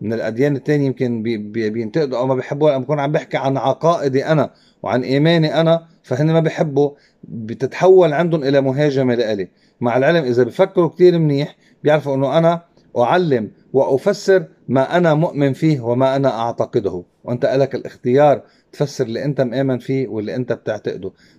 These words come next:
فأنا اليوم بدي أعيد كل أخوتي وأصدقائي على الفيسبوك وكل الناس حتى اللي مش على الفيسبوك معي اللي بيسمعوا هيدا الفيديو، بدي أقول لهم ينعاد عليكم بكل الأعياد.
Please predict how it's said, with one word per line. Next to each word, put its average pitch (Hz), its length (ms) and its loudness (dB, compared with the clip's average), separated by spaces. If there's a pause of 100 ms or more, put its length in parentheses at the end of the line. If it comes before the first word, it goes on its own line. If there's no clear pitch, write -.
فأنا 117 200 -2
اليوم 139 180 2
بدي 117 160 -2
أعيد 120 380 2 (440)
كل 151 180 0
أخوتي 127 600 -2 (300)
وأصدقائي 110 640 0
على 107 240 0
الفيسبوك 120 720 0
وكل 151 480 0
الناس 127 340 0
حتى 131 240 -6
اللي 123 80 0
مش 123 140 -6
على 117 80 -4
الفيسبوك 120 520 -2
معي 107 240 -6
اللي 98 140 -6
بيسمعوا 110 440 -4
هيدا 113 160 -2
الفيديو، 123 520 0 (360)
بدي 107 220 -2
أقول 127 160 0
لهم 113 200 0 (200)
ينعاد 127 340 -2
عليكم 131 480 0 (280)
بكل 139 340 -2
الأعياد. 127 580 0